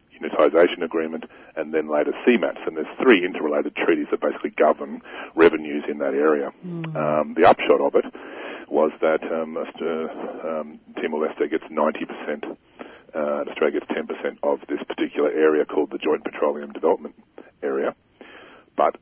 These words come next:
Speaker 1: on a median line settlement, that would be a hundred percent Timor's territory. Slightly more complicated is a field called the Greater Sunrise Field, where, um,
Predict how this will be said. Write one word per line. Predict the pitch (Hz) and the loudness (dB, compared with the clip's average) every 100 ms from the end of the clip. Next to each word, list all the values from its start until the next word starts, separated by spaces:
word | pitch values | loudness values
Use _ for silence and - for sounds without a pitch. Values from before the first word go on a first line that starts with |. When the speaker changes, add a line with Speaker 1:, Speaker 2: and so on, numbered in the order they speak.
| - | 2
Speaker 1:
on | 92 | 4
a | 82 | 6
median | 90 85 82 | 4 4 2
line | 80 76 - | 2 4 4
settlement, | 98 80 80 | 2 2 0
that | 80 | 0
would | 76 - | 0 -2
be | 71 | -2
a | |
hundred | - 76 71 | 0 -2 -4
percent | - 69 - | -8 -8 -6
Timor's | - 69 67 - | -10 -10 -10 8
territory. | 151 131 - - _ _ - - - - - - | 8 10 4 -8 _ _ -20 -20 -18 -20 -18 6
Slightly | 143 127 | 8 10
more | 101 127 | 8 8
complicated | 113 90 - 80 82 | 8 6 6 6 8
is | 92 76 | 6 2
a | - | 4
field | 87 - | 2 4
called | 87 73 | 2 2
the | |
Greater | 76 78 69 | 4 4 4
Sunrise | 87 90 71 65 - | 2 2 -2 -6 -8
Field, | 65 64 - _ _ _ - - | -8 -8 -14 _ _ _ -20 -8
where, | 78 73 71 - - - - - - _ | -2 -2 -2 -8 -20 -20 -20 -20 -20 _
um, | - 76 73 73 73 | -6 -2 -2 -2 -6